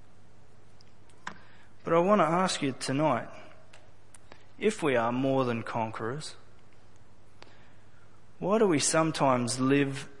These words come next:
as though we are defeated? Why do we sometimes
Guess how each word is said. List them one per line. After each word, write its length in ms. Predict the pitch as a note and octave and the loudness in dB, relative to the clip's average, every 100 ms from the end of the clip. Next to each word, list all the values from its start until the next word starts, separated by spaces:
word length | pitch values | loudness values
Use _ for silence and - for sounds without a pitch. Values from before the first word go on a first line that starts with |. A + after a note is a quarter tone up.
| - | -6
as 220 | - A#2+ | -4 -4
though 460 | - B2+ B2+ B2+ B2+ | 0 2 4 0 -4
we 160 | B2 A2+ | -2 0
are 220 | A2 A2 | 0 -2
defeated? 540 | G#2+ - A2+ A2+ G#2+ - - - - - - - - - - - - - - - - - - - - - - - - - - - - - - - - - - - - - - | -4 -6 -6 -6 -8 -12 -14 -14 -14 -14 -14 -14 -14 -14 -14 -14 -14 -14 -14 -14 -14 -14 -14 -14 -14 -14 -14 -14 -14 -14 -14 -14 -14 -14 -14 -14 -14 -14 -14 -14 -12 -14 -8
Why 160 | - G#3 | 0 6
do 100 | A3+ | 6
we 120 | G#3+ | 6
sometimes 840 | E3 G3+ G3+ - F3 D3+ C#3+ - | 6 6 6 6 6 8 6 2